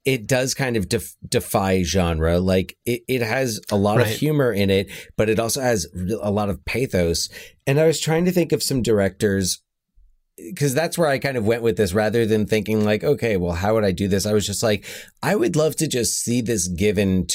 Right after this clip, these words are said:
Speaker 1: to a really talented filmmaker, like a Sofia Coppola."
Speaker 2: Uh, uh-huh. <laughs>
Speaker 1: I'd be so
Speaker 2: That'd be
Speaker 1: inter-, 'cause Sofia
Speaker 2: interesting.
Speaker 1: Coppola does that balance between, uh, humor, it, like, there's
Speaker 2: So
Speaker 1: that
Speaker 2: Bill Murray
Speaker 1: hum-
Speaker 2: is Sheldrake.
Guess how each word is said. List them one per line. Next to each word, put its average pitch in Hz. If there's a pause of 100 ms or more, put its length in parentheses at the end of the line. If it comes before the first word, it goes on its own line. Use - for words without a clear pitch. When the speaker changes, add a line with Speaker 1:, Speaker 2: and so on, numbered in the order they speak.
Speaker 1:
to 87 (340)
a 104
really 127
talented 107
filmmaker, 92
like 92
a 90 (140)
Sofia 117
Coppola." 120 (160)
Speaker 2:
Uh, 120
uh-huh. 120 (340)
<laughs> -
Speaker 1:
I'd 139
be 214
so 226
Speaker 2:
That'd 180
be 131
Speaker 1:
inter-, 117
'cause 104
Sofia 117
Speaker 2:
interesting. 165
Speaker 1:
Coppola 202
does 156
that 143
balance 147
between, 120 (500)
uh, 147 (140)
humor, 170
it, 156
like, 151
there's 160
Speaker 2:
So 156
Speaker 1:
that 131
Speaker 2:
Bill 165
Murray 175
Speaker 1:
hum- 175
Speaker 2:
is 160
Sheldrake. 117